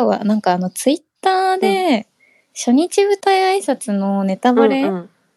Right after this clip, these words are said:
Speaker 1: まとめみたいな投稿を見て、
Speaker 2: うん。
Speaker 1: なんかそこに、なんか、一年経たずしてあの映画作ったらしいんだよね。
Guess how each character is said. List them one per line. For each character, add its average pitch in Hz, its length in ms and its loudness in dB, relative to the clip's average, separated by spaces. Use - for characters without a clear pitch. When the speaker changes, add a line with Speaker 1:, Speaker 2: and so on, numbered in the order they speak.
Speaker 1:
ま 226 120 0
と 277 180 0
め 302 160 2
み 262 120 0
た 190 100 0
い 190 60 -2
な 190 100 -2
投 214 220 -2
稿 220 160 0
を 214 40 4
見 208 120 0
て、 185 480 0
Speaker 2:
う - 40 0
ん。 - 20 -2
Speaker 1:
な - 20 -10
ん - 20 -10
か 214 100 -2
そ - 140 -8
こ 311 180 2
に、 339 480 0
な 285 80 0
ん 302 40 -2
か、 190 360 0
一 214 280 -4
年 339 220 2
経 208 140 -2
た 240 140 2
ず 208 160 0
し - 80 -10
て 196 200 -2
あ 190 80 0
の 190 160 2
映 196 80 2
画 202 160 2
作 - 220 -4
っ - 20 0
た - 160 0
ら 202 140 4
し - 120 -6
い 214 60 4
ん 185 120 0
だ 170 80 -10
よ 285 100 2
ね。 233 200 -6